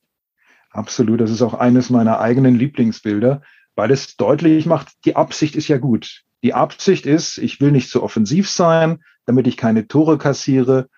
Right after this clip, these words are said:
oder im wahren Leben, damit ich nicht angreifbar werde, damit ich mich nicht zu weit vorwage, damit mir die anderen nichts tun. Aber genau in dieser Sekunde, in der ich zum Beispiel lächle, das ist ein gutes Beispiel.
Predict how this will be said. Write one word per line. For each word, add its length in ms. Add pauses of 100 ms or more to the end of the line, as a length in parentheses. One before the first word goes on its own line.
(180)
oder 260
im 160
wahren 320
Leben, 460 (220)
damit 260
ich 160
nicht 420 (160)
angreifbar 760
werde, 460 (280)
damit 260
ich 80
mich 140
nicht 180
zu 100
weit 220
vorwage, 880 (380)
damit 300
mir 80
die 120
anderen 360
nichts 260
tun. 440 (360)
Aber 180
genau 500
in 320 (180)
dieser 200
Sekunde, 760
in 100
der 100
ich 120
zum 120
Beispiel 360
lächle, 500 (120)
das 120
ist 120
ein 80
gutes 320
Beispiel. 580